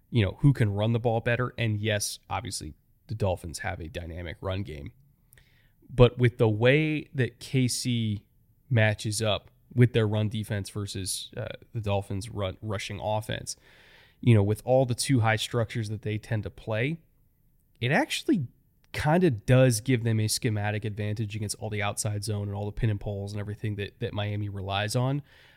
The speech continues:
Uh, because when you, when you're in a middle field open structure and your safeties are wider,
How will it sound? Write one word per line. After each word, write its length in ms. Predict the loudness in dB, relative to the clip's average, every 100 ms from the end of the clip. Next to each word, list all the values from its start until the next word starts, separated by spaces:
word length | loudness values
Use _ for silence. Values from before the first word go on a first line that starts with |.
| -4
Uh, 180 | -2 0
because 440 | 0 -2 2 2 2
when 260 | 2 4
you, 360 | 4 4 2 0
when 200 | 2 6
you're 180 | 6 6
in 220 | 6 4 2
a 400 | 0 0 -2 -4 -6
middle 300 | 0 2 2
field 280 | 0 -2 -2
open 340 | -4 -4 -4 -4
structure 500 | -4 -4 -4 -4 -6
and 120 | -6
your 80 | -6
safeties 520 | -2 0 0 0 -4
are 80 | -6
wider, 580 | -4 0 2 0 -4